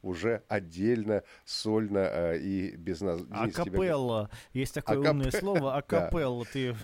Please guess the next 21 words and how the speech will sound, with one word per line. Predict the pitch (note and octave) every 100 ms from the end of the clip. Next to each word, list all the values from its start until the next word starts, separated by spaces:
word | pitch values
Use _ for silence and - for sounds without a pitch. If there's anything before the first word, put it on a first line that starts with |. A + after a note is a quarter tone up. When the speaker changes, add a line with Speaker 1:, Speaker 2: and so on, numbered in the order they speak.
| - - - - C#3+ - _ C#3 C3+ _ - -
Speaker 1:
Акапелла, | C3 D#3+ C3 A#2+
да. | G2+ G2+
Speaker 2:
Ребят, | A2+ A#2
Speaker 1:
Если | F3
Speaker 2:
спасибо, | F3+ D#3+ A3 D#3
что | B2
Speaker 1:
без | D3+
Speaker 2:
позвали. | D#3+ - G3+ F3
Speaker 1:
музыки. | C3
Speaker 2:
Мне | C#3+
кажется, | D3 C#3 - C3+
был | C#3
очень | C#3+ - C#3 C3+ - - -
интересный | C3+ - D3 D3 B2 C3
тройничок. | - B2 B2+ C3 D#3 C#3+
Мне | C3 A#2
очень | A2+ -
хорошо | B2 A#2 - A#2+
с |
вами | B2 A#2 A2+
поговорили. | A2+ A2 A2+ B2 A#2 G#2 F#2+ G2 A2